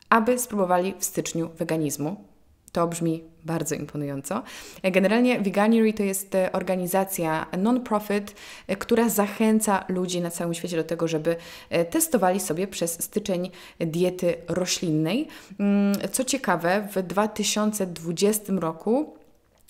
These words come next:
ponad czterysta tysięcy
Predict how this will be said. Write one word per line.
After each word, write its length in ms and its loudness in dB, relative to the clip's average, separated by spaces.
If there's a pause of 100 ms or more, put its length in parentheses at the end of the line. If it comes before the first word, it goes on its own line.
(280)
ponad 520 2
czterysta 640 2
tysięcy 960 0